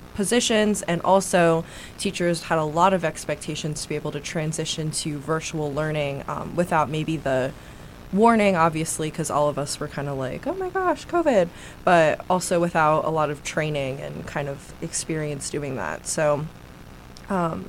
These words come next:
I know in teaching, it's kinda joked about. I saw something online the other day that was like, "If you have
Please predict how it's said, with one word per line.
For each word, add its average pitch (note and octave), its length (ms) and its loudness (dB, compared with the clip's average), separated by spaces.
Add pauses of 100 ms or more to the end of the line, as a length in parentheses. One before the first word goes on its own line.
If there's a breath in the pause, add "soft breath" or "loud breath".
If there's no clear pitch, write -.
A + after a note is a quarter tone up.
(160)
I F#3 100 4
know F#3+ 200 8
in F3+ 320 4
teaching, E3 520 0
it's - 300 -4 (260 loud breath)
kinda C#4 240 8
joked E3+ 400 2
about. C4+ 360 6
I G3+ 120 4
saw C4+ 220 2
something F#3 580 2 (380 loud breath)
online E3+ 380 2
the D#3+ 80 0
other D#3 160 -2
day D#3+ 160 -2
that D3+ 160 2
was D#3+ 180 -2
like, D3+ 320 0 (460 loud breath)
"If - 400 0
you G3 160 0
have F#3+ 440 6